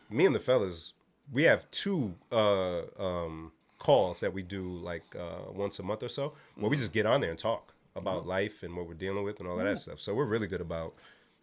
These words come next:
Speaker 1: getting stuff out. So that's not a, it's not an
Speaker 3: Like,
Speaker 1: issue that
Speaker 3: like
Speaker 1: we have.
Speaker 3: this, this is your therapy.
Speaker 1: Yeah, this is
Speaker 3: That's
Speaker 1: our
Speaker 3: what I
Speaker 1: job.
Speaker 3: say.
Speaker 2: Mm.
Speaker 1: Yeah. So we, we do it. It's just,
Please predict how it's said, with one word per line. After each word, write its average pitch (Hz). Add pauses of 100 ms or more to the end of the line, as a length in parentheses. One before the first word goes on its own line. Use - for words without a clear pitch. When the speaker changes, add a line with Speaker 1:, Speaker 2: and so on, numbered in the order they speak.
(160)
Speaker 1:
getting 101
stuff 82
out. 92 (140)
So -
that's 95
not 87
a, 82 (880)
it's -
not 101
an 82
Speaker 3:
Like, 82
Speaker 1:
issue -
that -
Speaker 3:
like -
Speaker 1:
we -
have. 101
Speaker 3:
this, 220
this -
is 160
your 147
therapy. 175
Speaker 1:
Yeah, 127
this 113
is 104
Speaker 3:
That's 107
Speaker 1:
our 156
Speaker 3:
what 156
I 170
Speaker 1:
job. 82
Speaker 3:
say. 165 (200)
Speaker 2:
Mm. 101
Speaker 1:
Yeah. 131 (260)
So 139
we, 127
we 143
do 120
it. 95 (320)
It's 120
just, 127